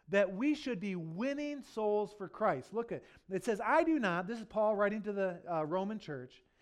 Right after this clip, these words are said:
He says, "I do not want you to be unaware, brothers and sisters, that I planned many times to come to you, but have been prevented from doing so until now."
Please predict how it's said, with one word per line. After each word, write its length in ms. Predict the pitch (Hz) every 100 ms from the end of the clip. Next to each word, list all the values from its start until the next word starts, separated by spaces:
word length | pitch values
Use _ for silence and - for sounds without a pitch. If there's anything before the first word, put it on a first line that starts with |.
| -
He 80 | -
says, 160 | 233 226
"I 240 | 220 285
do 160 | 320 320
not 300 | 285 285 233
want 420 | 196 202 208 196
you 300 | 175 196 147
to 120 | 147
be 140 | 160 175
unaware, 460 | 196 196 226 196
brothers 320 | 151 160 151
and 100 | 139
sisters, 480 | - 147 - 156 208 - - -
that 160 | 170 240
I 160 | 247 247
planned 720 | 247 233 302 294 208 202 180
many 320 | 202 269 330
times 440 | 330 247 220 220 -
to 100 | 240
come 320 | - 262 269
to 120 | 202
you, 360 | 156 135 131 160 _ - - -
but 320 | 220 220 - - _
have 340 | - 214 208 165
been 180 | 220 214
prevented 760 | 196 202 160 262 320 202 190
from 160 | 220 226
doing 340 | 196 262 247
so 280 | - 170 160
until 280 | 170 190 190
now." 460 | 214 196 151 151